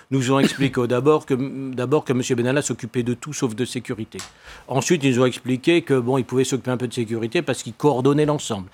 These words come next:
Après, ils étaient chargés de coordonner la sécurité. Après, on découvre que monsieur Benalla a un port d'armes pour assurer les missions de sécurité. Donc, manifestement, il y a eu mensonge ou au minimum des vérités glissantes qui ont évolué au fur et à mesure que la presse révélait d'autres faits.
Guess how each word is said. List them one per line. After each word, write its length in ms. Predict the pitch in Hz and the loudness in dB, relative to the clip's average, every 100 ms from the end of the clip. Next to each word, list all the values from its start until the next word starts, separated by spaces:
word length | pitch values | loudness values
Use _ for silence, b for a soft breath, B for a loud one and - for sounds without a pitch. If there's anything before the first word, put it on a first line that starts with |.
| B B | B B
Après, 240 | 120 - 151 | 0 4 4
ils 60 | |
étaient 180 | 123 147 | 4 4
chargés 320 | - 120 156 | 4 2 0
de 40 | - | 2
coordonner 440 | 143 135 135 151 | 0 2 2 2
la 80 | 143 | 0
sécurité. 640 | - 131 143 135 127 104 B B | -4 -6 -6 -8 -8 -12 B B
Après, 180 | 117 131 | -10 0
on 80 | 135 | 4
découvre 320 | 127 143 139 | 4 2 0
que 80 | 127 | 2
monsieur 240 | 127 131 | 2 2
Benalla 320 | 123 123 143 127 | 2 4 4 2
a 20 | |
un 40 | |
port 220 | 117 127 135 | 2 2 4
d'armes 180 | 156 135 | 4 2
pour 140 | 120 | 2
assurer 380 | 139 - 147 156 | 2 2 2 4
les 100 | 131 | 2
missions 320 | 135 - 143 | 0 -2 -4
de 60 | 131 | -2
sécurité. 580 | 131 - 113 107 107 - B B | -4 0 0 0 -4 -10 B B
Donc, 140 | 120 143 | -4 4
manifestement, 640 | 156 160 160 - 151 180 | 4 6 2 2 2 2
il 80 | 147 | 2
y 20 | |
a 40 | |
eu 40 | 135 | 2
mensonge 480 | 139 135 165 165 127 | 2 -2 -2 0 2
ou 40 | |
au 40 | |
minimum 360 | 131 131 139 143 | 2 2 2 2
des 100 | 131 | 2
vérités 400 | 123 123 127 131 | 2 -2 -2 -4
glissantes 460 | 120 139 - 113 - | -4 -8 -6 -6 -2
qui 80 | |
ont 100 | 127 | -2
évolué 400 | 123 127 127 160 B B | 0 0 0 -2 B B
au 80 | 135 | -4
fur 240 | - 147 | 0 4
et 40 | 131 | 4
à 60 | |
mesure 320 | 127 131 165 - | 4 2 0 0
que 80 | |
la 120 | 127 127 | 0 2
presse 300 | - 151 - | 2 0 2
révélait 420 | 131 127 131 143 | 2 4 4 2
d'autres 320 | 135 - 135 | 2 0 -4
faits. 280 | - 120 | -2 -4